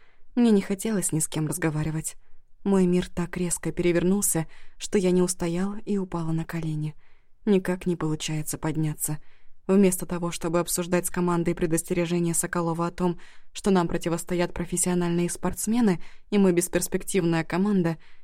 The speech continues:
я постоянно думаю о поцелуе и о том, что он меня хочет.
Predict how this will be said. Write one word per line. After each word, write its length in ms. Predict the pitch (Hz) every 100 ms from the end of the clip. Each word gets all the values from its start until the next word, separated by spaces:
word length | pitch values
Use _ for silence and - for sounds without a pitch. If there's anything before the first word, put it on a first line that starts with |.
| -
я 220 | - 202 190
постоянно 560 | 185 - 180 202 208
думаю 440 | 175 190 190 180 185
о 40 |
поцелуе 680 | 180 185 - 220 196 156 151 - - - -
и 80 | 214
о 120 | 190
том, 380 | 185 190 202 220 - -
что 260 | - - 220
он 220 | 180 170
меня 180 | 170 170
хочет. 520 | - 196 165 156 -